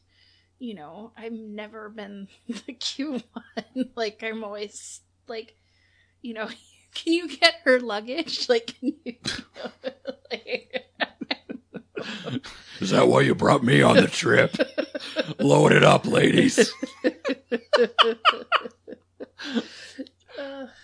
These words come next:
Speaker 2: Uh, but yeah, that's, uh, yeah, I don't know.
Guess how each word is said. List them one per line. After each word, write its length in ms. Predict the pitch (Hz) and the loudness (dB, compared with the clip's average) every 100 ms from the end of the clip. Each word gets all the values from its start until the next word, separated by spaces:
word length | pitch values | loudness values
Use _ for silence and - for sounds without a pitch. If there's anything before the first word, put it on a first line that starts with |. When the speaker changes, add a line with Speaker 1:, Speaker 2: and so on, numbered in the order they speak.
| - - _ | -20 -20 _
Speaker 2:
Uh, 540 | 127 120 113 107 98 98 _ - - - - - _ _ _ _ _ _ _ - | 0 2 2 0 -2 -6 _ -20 -20 -20 -20 -20 _ _ _ _ _ _ _ -2
but 120 | 180 | 2
yeah, 220 | 208 202 110 | 4 4 6
that's, 340 | 113 123 - | 4 2 -4
uh, 400 | 120 101 95 92 - _ _ _ _ _ _ _ _ - - - | -6 -6 -4 -6 -8 _ _ _ _ _ _ _ _ -20 -20 -14
yeah, 180 | - 392 349 | -6 -6 -2
I 80 | 359 | 0
don't 120 | 359 | 2
know. 180 | 349 240 | 2 0